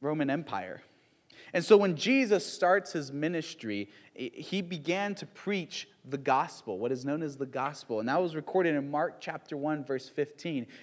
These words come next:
And Jesus himself says, "The time has come, the kingdom of God is here. Repent and believe the gospel." So they were excited, but so far throughout Jesus' ministry,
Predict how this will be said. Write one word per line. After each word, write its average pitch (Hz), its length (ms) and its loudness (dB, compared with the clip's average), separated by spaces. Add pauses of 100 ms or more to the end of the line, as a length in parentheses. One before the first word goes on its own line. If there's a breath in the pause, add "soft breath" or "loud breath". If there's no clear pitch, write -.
And 151 180 0
Jesus 190 400 0
himself 202 400 4
says, 151 320 2
"The 156 80 2
time 240 480 4
has 220 240 2
come, 175 480 6 (220 loud breath)
the 165 100 4
kingdom 247 580 4
of 196 200 4
God 180 400 10
is 180 200 2
here. 127 520 2 (220 loud breath)
Repent 214 520 0
and 202 140 -2
believe 160 600 0 (220 loud breath)
the 147 80 2
gospel." 139 640 4 (140 loud breath)
So 226 180 10
they 226 140 12
were 285 180 10
excited, 170 560 6
but 175 160 6
so 262 300 8
far 196 720 6
throughout 208 420 4
Jesus' 185 480 -4
ministry, 202 600 2